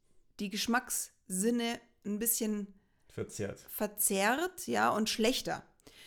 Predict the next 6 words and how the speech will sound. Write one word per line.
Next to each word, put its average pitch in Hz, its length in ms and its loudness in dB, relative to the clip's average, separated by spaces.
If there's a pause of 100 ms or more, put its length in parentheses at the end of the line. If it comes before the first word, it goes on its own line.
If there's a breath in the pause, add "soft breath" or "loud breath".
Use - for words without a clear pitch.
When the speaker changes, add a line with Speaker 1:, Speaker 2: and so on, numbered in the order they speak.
(120 loud breath)
Speaker 1:
Weil 208 180 2
durch 220 220 2
diesen 220 360 -2
übermäßigen 269 680 2
Konsum 240 720 2 (340 loud breath)
kann 226 360 2